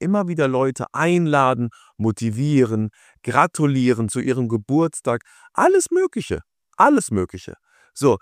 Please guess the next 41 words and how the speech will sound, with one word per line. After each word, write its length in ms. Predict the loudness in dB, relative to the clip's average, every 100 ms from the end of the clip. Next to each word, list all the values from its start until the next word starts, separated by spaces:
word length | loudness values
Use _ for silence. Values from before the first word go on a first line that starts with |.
| -4
du 140 | -2 0
hast 180 | 0 -4
super 480 | -4 0 0 0
viele 220 | -4 -6 -10
Spielräume, 640 | -8 -4 -2 0 0 -2
super 320 | -4 -2 -4
viele 220 | -4 -4
Möglichkeiten, 680 | 0 -2 -4 -6 -2 -2 -4 -12 _ -4
Leute 420 | 4 6 4 0
da 140 | -2 -2
immer 340 | 0 2 2 2
wieder 200 | 0 2
abzuholen, 680 | 0 -2 0 2 2 0 -2 _ _ _
äh, 240 | 0 0 0
und 220 | 0 0
zu 120 | -2 -8
begeistern. 680 | -4 -2 -2 -6 -12 -16 -20 _ _ _ _ 2
Und 300 | 4 2 -4
das 260 | 0 0 0
ist 140 | 0
halt 140 | 0 0
natürlich 280 | -4 -2
auch 160 | 0 0
ein 80 | 0
fataler 480 | -2 -2 0 0 0
Fehler, 380 | -2 0 2
dass 160 | 2 -2
du 100 | 0
nur 340 | 2 2 2
einmal 280 | 0 0 0
den 140 | 0 -2
Abschluss 500 | -6 -8 -8 -8 -6
suchst 240 | -8 -8 _ _ -12
und 140 | -6 0
gar 180 | 2 2
nicht 140 | 0
mit 100 | -2
den 80 | 0
Leuten 380 | 2 0 0 0
weiter 280 | 0 -2
wächst. 380 | -4 -4 -6 -16